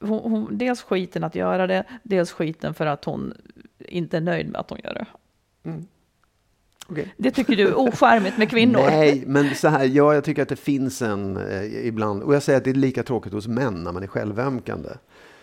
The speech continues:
Speaker 2: Men, men det finns en, en slags, eh, usch, det här är läskigt, men det finns en kvinnlig självömkan som är på något sätt, landar hela tiden i att det är, ehm, ja, att, att man faktiskt, det här, eh,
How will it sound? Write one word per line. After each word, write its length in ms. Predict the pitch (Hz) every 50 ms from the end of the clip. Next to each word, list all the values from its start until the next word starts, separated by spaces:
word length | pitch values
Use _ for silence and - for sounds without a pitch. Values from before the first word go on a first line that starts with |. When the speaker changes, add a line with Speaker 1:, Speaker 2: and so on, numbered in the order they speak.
| _ _ -
Speaker 2:
Men, 300 | - 123 123 117 117 113
men 220 | 113 - 123 120
det 60 | 120 117
finns 420 | - - 135 139 139 135 - -
en, 260 | 120 113 107 104 104
en 180 | - 110 107 98
slags, 580 | - - 98 95 - - - - - - -
eh, 320 | - - - - - - -
usch, 220 | 92 - - - -
det 60 | -
här 100 | 98 104 - 104
är 180 | 107 101 101
läskigt, 280 | 101 101 101 - - -
men 80 | 131 156
det 60 | 170
finns 200 | 196 208 196 208
en 140 | 165 147 -
kvinnlig 300 | - 180 160 151 170 165
självömkan 540 | 196 160 123 104 98 92 92 - 95 101 95
som 160 | - 107 104
är 140 | 113 120 120
på 140 | - - 110
något 100 | 92 -
sätt, 240 | 98 87 - _ - - - - - _ _ - _ _ 202 - -
landar 560 | - 139 131 160 160 135 117 110 107 139 147
hela 240 | 156 143 120 107 107
tiden 380 | - - 107 104 95 104 101
i 140 | 95 92 90
att 160 | 87 87 -
det 180 | - 104 92 92
är, 140 | 87 87 92 - _ _ _ _ _ _ _ _ _ -
ehm, 880 | - - 98 90 95 98 95 50 - - - - - - - - - - _ _ _ _ _ _ _ _ - - - _ _ _ _ _ _ -
ja, 140 | - 196 208 175
att, 300 | 156 - - - - 175
att 140 | 165 -
man 200 | - 160 160 165 156
faktiskt, 520 | - 160 139 - - 135 - - _ - -
det 320 | - 120 - - 82 139 135
här, 220 | 135 123 117 104 - - - - _ _ _ _ _ _ _ _ _ _ - _ - -
eh, 60 | -